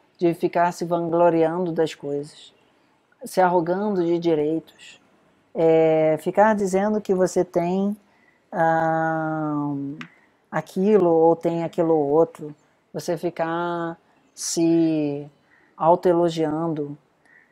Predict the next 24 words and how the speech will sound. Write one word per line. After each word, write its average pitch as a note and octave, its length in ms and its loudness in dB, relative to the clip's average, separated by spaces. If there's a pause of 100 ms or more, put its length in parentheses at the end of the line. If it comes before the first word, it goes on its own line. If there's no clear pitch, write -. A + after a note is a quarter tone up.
(120)
é, D#3 640 2
ficar F#3 300 -2
num G3+ 120 -4
estado F#3 480 -2
de F3 440 -2 (380)
impaciência, F3 680 -4
raiva, D3+ 560 -4 (640)
rispidez, D#3+ 960 -4 (680)
ah, D#3+ 720 -4
e F#3 220 0
um A3+ 60 -2
estado F#3+ 500 -2
de F3 440 -2 (520)
esquecimento F#3+ 760 -4
da F3+ 120 -4
natureza E3 520 -4
fundamental D#3 680 -8
das D3+ 220 -6
coisas, F#3+ 600 -6 (560)
da D#3+ 400 -2
natureza D#3 600 -6
espiritual D#3+ 500 -4
das E3+ 200 -8
coisas, F3+ 600 -4